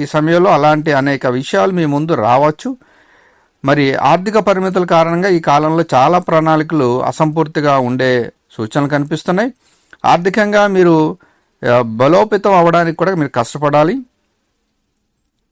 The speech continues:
తప్పు లేదా సత్వర మార్గాన్ని మీరు పొందడానికి లేదంటే నడవడానికి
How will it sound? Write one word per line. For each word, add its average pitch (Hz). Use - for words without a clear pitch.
తప్పు 208
లేదా 214
సత్వర 185
మార్గాన్ని 170
మీరు 139
పొందడానికి 185
లేదంటే 170
నడవడానికి 160